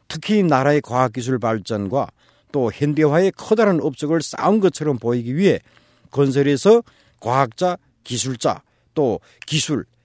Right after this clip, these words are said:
이런 용어들을 많이 활용해 왔습니다. 그래서 다 아시다시피 김정은은 이천십이 년 이른바 광명성 삼호 이호기를 성공적으로 발사하고는 이를 인공위성으로 등갑시켰고 나라의 과학기술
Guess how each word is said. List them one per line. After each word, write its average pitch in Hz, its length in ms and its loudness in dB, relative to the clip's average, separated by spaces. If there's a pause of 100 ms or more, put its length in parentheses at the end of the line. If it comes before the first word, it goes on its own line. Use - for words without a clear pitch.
이런 170 300 2
용어들을 131 440 2
많이 180 360 -2
활용해 226 400 0
왔습니다. 110 540 -4 (520)
그래서 143 160 -6
다 143 240 0
아시다시피 127 720 -2
김정은은 135 640 0 (300)
이천십이 156 640 -2
년 175 200 4 (300)
이른바 175 400 2 (420)
광명성 160 680 -2
삼호 165 400 -4
이호기를 151 500 0
성공적으로 170 600 -2
발사하고는 156 720 -4 (340)
이를 208 320 2 (320)
인공위성으로 170 960 0
등갑시켰고 160 680 -4 (480)
나라의 170 480 2
과학기술 165 800 -4